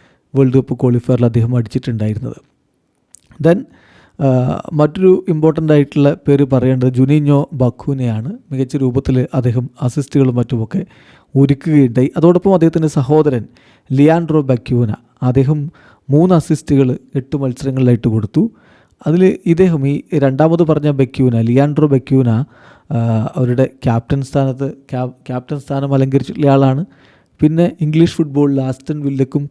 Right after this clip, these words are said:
കാർഡിഫ് സിറ്റിക്കുമൊക്കെ കളിച്ചിട്ടുള്ള ആളാണ്. പിന്നെ അവരുടെ ഡൊമസ്റ്റിക് ഫുട്ബോളിൻ്റെ സ്ട്രക്ചർ ഒന്ന് നോക്കണം. കുർസാവോസ്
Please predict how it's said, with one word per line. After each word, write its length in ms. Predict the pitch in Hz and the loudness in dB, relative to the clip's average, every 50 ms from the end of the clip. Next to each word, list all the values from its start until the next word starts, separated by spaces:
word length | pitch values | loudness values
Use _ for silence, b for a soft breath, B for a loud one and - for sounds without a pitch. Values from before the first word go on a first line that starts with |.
| - | 0
കാർഡിഫ് 300 | 131 127 131 143 147 - | 2 2 2 2 0 -2
സിറ്റിക്കുമൊക്കെ 720 | - 143 131 - - 135 131 - 139 127 120 - - 165 - - | -2 -2 -2 0 0 0 0 0 -2 -2 -2 -2 -4 -4 -2 0
കളിച്ചിട്ടുള്ള 420 | 131 123 120 - - - - 139 120 | 0 0 0 -2 -6 -10 -8 -6 -6
ആളാണ്. 360 | 113 113 123 123 - 170 - _ _ _ _ _ _ _ _ _ _ _ _ _ _ _ _ _ _ _ | -6 -6 -8 -10 -14 -16 -20 _ _ _ _ _ _ _ _ _ _ _ _ _ _ _ _ _ _ _
പിന്നെ 280 | 131 117 120 127 131 131 _ _ _ _ _ _ _ _ _ _ _ _ _ _ 143 | -20 -20 -18 -18 -18 -20 _ _ _ _ _ _ _ _ _ _ _ _ _ _ -2
അവരുടെ 200 | 139 151 151 156 | 0 0 0 2
ഡൊമസ്റ്റിക് 480 | 139 143 135 143 147 - - 185 180 | 0 0 0 0 -4 -6 -6 -10 -8
ഫുട്ബോളിൻ്റെ 460 | - - 160 151 139 147 147 147 135 | -6 -8 -6 -2 0 0 0 0 -2
സ്ട്രക്ചർ 480 | 131 - - - 139 135 - - - 156 | -6 -8 -6 -4 -4 -4 -4 -4 -4 -4
ഒന്ന് 140 | 151 131 123 | -2 -2 -2
നോക്കണം. 460 | 120 110 - - - 220 160 214 - _ _ | -4 -6 -6 -6 -6 -6 -6 -8 -10 _ _
കുർസാവോസ് 680 | _ - 143 127 - - 175 170 170 170 170 170 170 - | _ -4 -4 -4 -2 0 2 2 2 2 0 -2 -4 -8